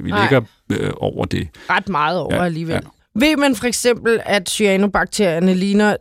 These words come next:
Speaker 2: dem, vi har i dag, eller kan de have været specialiseret på en helt anden måde?
Speaker 1: Det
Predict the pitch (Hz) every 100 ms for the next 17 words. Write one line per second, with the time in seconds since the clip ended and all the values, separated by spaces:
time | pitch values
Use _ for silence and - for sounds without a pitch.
0 | - 196 190 185 185 135 180 202 190 -
1 | 196 180 - 226 208 233 220 190 185 -
2 | - 196 208 190 - 214 185 190 202 190
3 | 196 185 165 175 190 180 190 185 _ 131
4 | 135 127